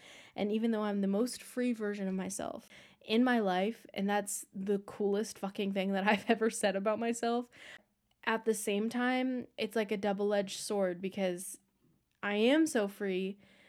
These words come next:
but there's also really fucking bad and hard things that come with that because I left everything that I knew and I left everything that I had been taught.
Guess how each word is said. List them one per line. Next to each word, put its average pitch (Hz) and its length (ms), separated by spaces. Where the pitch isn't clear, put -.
but 208 200
there's 208 280
also 214 640
really 202 380
fucking 196 680
bad 180 640
and 190 140
hard 190 520
things 185 280
that 202 180
come 208 240
with 254 220
that - 260
because 196 400
I 226 80
left 226 320
everything 226 460
that 208 120
I 202 120
knew 196 520
and 190 140
I 185 100
left 196 440
everything 202 640
that 175 280
I 240 80
had 220 200
been 196 180
taught. 190 460